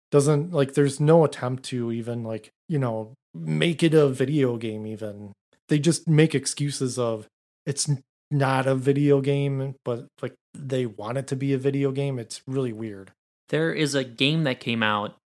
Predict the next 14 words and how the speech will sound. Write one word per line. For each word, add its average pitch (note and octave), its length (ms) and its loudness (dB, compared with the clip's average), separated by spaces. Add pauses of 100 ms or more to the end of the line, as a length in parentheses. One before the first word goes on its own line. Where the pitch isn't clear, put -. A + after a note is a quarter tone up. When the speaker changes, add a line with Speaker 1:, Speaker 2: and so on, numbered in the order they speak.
(200)
Speaker 2:
called A#2+ 240 -4
Superhot, D3+ 800 -4 (220)
and B2+ 120 -4
it A#2+ 120 -4
came G3 180 2
out F#3+ 240 4
a C3+ 240 0 (140)
good E3+ 140 0
couple D3+ 200 -2
years B2+ 240 0
ago, C3 220 2
and B2+ 80 0
is B2+ 120 -6
a, C3+ 60 -6